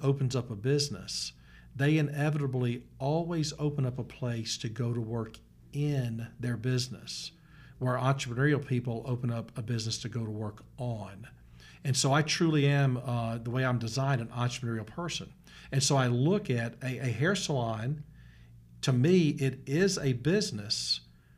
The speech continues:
but it also deals within that passion of creativity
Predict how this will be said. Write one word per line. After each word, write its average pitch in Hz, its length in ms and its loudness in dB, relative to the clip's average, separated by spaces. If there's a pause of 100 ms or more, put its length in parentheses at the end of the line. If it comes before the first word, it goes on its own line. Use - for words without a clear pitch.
(880)
but 151 140 6
it 131 80 4
also 147 340 4
deals 143 480 4
within 135 440 2
that 123 280 -2
passion 135 760 0 (220)
of 127 140 -2
creativity 151 920 0